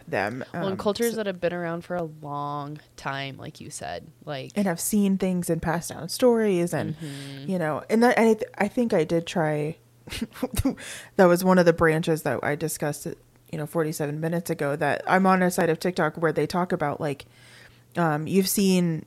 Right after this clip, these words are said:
Speaker 1: you know, mountains that look like animals, and it's, like, where they're ginormous animals, like, where they're giant humans, and just evolution has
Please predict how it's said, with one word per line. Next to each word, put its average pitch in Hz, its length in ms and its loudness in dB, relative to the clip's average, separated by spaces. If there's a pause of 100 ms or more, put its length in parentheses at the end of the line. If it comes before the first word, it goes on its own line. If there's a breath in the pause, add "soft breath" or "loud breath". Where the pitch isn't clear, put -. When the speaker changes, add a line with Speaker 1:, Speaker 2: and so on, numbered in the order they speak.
Speaker 1:
you 170 120 0
know, 156 140 2
mountains 156 560 0
that 120 200 0
look 156 160 -2
like 151 240 0
animals, 143 560 -2
and 143 100 -4
it's, 139 160 -6
like, 120 240 -6
where 156 120 -4
they're 151 180 -2
ginormous 147 680 -6
animals, 196 480 -6
like, 175 140 -4
where 165 100 2
they're 147 140 0
giant 151 460 -2
humans, 165 480 -2
and 151 180 -4
just 160 160 -4
evolution 151 760 -2
has 143 460 -4